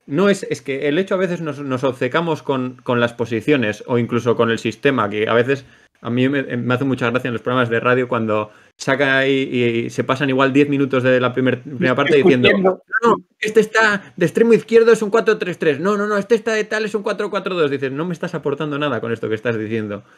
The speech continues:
Speaker 1: ¿Por qué no
Speaker 2: No me
Speaker 1: te
Speaker 2: da.
Speaker 1: fijas o nos fijamos en qué función tiene el jugador?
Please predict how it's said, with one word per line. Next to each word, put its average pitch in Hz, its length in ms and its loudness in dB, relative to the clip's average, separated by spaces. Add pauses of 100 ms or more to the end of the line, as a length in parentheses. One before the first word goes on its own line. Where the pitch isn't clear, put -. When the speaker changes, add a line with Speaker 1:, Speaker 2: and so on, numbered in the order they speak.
(340)
Speaker 1:
¿Por 131 160 4
qué 160 80 2
no 185 60 2
Speaker 2:
No 170 40 2
me 170 60 2
Speaker 1:
te 156 60 4
Speaker 2:
da. 156 40 2
Speaker 1:
fijas 165 420 -2 (280)
o 139 80 -6
nos 131 160 -2
fijamos 147 440 -2
en 139 320 -4
qué 175 140 2
función 151 540 0
tiene 139 180 4
el 135 80 2
jugador? 143 520 2